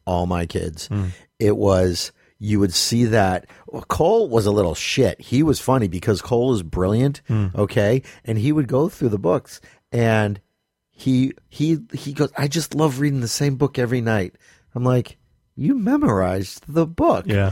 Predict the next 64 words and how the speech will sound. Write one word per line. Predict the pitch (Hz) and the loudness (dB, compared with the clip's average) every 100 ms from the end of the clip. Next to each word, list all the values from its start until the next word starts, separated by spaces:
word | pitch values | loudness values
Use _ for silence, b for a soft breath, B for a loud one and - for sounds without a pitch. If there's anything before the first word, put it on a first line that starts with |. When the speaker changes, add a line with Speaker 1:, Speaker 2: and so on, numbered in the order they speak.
| B | B
Speaker 1:
That's | 139 143 | -2 0
why | 175 | 2
he | 165 | 2
would | 156 | 0
memorize | 151 156 156 143 | 0 0 2 0
the | 147 | 0
book. | 190 135 | -2 -2
I'm | 117 | -2
like, | 123 120 | 0 0
Speaker 2:
Yeah. | 107 101 | 0 0
Speaker 1:
"No, | 277 | 0
man, | 101 104 | -2 -2
you're | 139 | 0
Speaker 2:
They | 113 | 0
Speaker 1:
full | 123 | 0
Speaker 2:
did, | |
Speaker 1:
of | 117 | 0
shit. | - - | 0 -2
Speaker 2:
they've | 113 | 0
Speaker 1:
We're | 147 | 0
gonna | 160 | 0
Speaker 2:
done | 165 | 2
Speaker 1:
read." | 196 - | 0 -2
Speaker 2:
that. | B B B - | B B B -4
Speaker 1:
And | 131 139 | -2 0
then | 151 151 | 0 0
he | 139 143 | 0 0
would | 131 123 101 | 2 0 0
just | 110 104 | -2 0
like, | 101 95 92 | 0 0 -2
"Ugh," | 98 101 98 | -2 -2 -2
and | 90 | -2
then | 101 | -2
he | 107 | 0
would | 110 | 0
work, | 92 95 95 | 2 0 0
and, | 101 | -2
like, | 92 90 | -2 -4
three | - 101 101 | -8 -4 -2
months | 95 87 107 | -2 -4 -2
later, | 101 92 | -2 0
it's | 87 | -2
just | - 98 | -6 -4
like, | 98 87 - | -4 -4 -4
bam, | 98 92 85 | -4 -2 -4
now | 85 | -4
he's | 85 - | -6 -4
reading. | 98 90 85 B B B - | -4 -4 -6 B B B 0
But | 131 131 | 2 2
it | 123 | 2
just, | 143 - | 2 2
like, | 120 104 | 2 0
kinda | - 120 117 101 - | -2 0 2 0 2
out | 120 117 | 2 2
of | 87 | 0
nowhere, | 95 98 107 120 104 90 90 | -2 0 2 4 2 0 -2
it's | - | -6
just | 110 - | -6 0
like, | 110 101 b b b b b b _ _ _ _ _ - - - - | 0 0 b b b b b b _ _ _ _ _ -20 -20 -20 -12
oh, | 160 233 330 320 | -8 -6 -4 0
like, | 120 117 | 0 2
they | 131 120 | 2 2
just | 117 110 | 2 0
sorta, | - 120 113 | 2 2 2